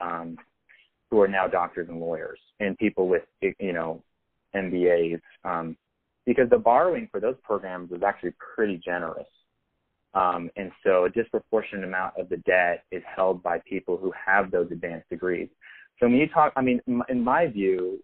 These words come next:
you know, if the government is gonna come in and, um, give money, right, to people, it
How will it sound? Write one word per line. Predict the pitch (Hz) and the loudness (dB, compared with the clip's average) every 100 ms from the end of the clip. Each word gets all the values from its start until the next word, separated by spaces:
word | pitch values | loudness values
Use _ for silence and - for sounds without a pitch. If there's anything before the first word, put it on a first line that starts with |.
| _ | _
you | 110 | -4
know, | 95 - - | -4 -4 -6
if | 107 | -4
the | 107 | 0
government | 117 123 127 98 | 4 4 4 -2
is | 98 | -4
gonna | 98 95 - | -6 -8 -8
come | 104 104 | -4 0
in | 104 95 92 - | 0 -2 -8 -12
and, | 92 87 85 - _ _ _ _ - | -10 -8 -10 -12 _ _ _ _ -2
um, | 90 82 80 78 78 _ _ _ 107 107 | 0 0 -6 -12 -18 _ _ _ -14 2
give | 117 107 101 | 4 4 -2
money, | 101 101 107 90 82 - 92 | -6 -4 -4 -6 -10 -16 -6
right, | 90 87 - - | -4 -4 -6 -14
to | - - | -14 -10
people, | 95 85 | -6 -4
it | 80 | -6